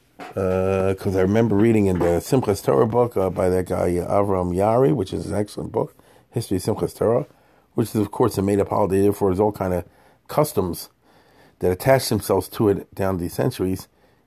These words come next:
And, uh, he had to deal with the question that they hire a Gentile band to play during the Hakafas and during the,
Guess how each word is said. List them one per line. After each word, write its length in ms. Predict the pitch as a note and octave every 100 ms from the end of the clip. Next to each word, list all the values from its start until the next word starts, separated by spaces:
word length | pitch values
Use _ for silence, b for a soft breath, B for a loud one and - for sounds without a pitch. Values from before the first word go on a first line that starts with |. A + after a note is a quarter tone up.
| -
And, 280 | G2+ G2 G2
uh, 180 | F#2 F2+
he 200 | C3+ C3+
had 180 | B2
to 80 | G#2+
deal 200 | G2 A#2
with 120 | G#2+
the 80 | G2+
question 520 | - A2 G#2 G#2 G2+ - _ b b b _
that 160 | F#2 F#2
they 100 | G2+
hire 580 | A#2 A#2 A2+ G#2+ A2 -
a 340 | F#2 F2 F2
Gentile 580 | E2+ A#2+ B2 - G#2+ F2+
band 520 | E2 A2+ G#2+ E2 D#2+ - B B _
to 100 | -
play 340 | E2 - B2 F2+
during 240 | G2+ G2+
the 80 | E2+
Hakafas 520 | E2 - A2+ F#2 E2
and 280 | E2+ E2+ -
during 260 | F#2 F2+
the, 280 | E2 E2 E2